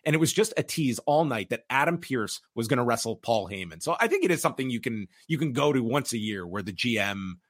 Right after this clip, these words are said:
wrestles. Um, and Aldis is someone that can still do that, but he, he's a very good talker. And I think this is a role that, I mean, for him, like,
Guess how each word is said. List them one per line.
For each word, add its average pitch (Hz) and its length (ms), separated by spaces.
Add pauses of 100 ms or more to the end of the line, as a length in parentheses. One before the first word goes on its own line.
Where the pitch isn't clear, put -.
(140)
wrestles. - 600
Um, 92 300
and 104 200
Aldis 139 340
is 104 100
someone 110 260
that 98 180 (240)
can 113 100
still 139 220
do 135 180
that, 95 240
but 160 180
he, 262 280 (120)
he's 147 140
a 139 60
very 151 280
good 139 180
talker. 139 560
And 101 200
I 104 60
think 110 200
this 110 160
is 117 100
a 110 60
role 98 340
that, 98 240 (540)
I 160 60
mean, 151 160
for - 100
him, 110 420 (300)
like, 104 140